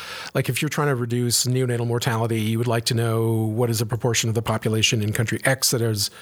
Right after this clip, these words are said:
neonates. And so that's where your starting point is. And then you look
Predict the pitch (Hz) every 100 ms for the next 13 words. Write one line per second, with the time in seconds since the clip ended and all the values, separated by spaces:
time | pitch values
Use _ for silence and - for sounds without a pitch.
0 | - 147 147 101 - - - - - -
1 | - 139 - 139 143 156 127 117 - 120
2 | 120 120 110 117 107 113 120 113 117 117
3 | -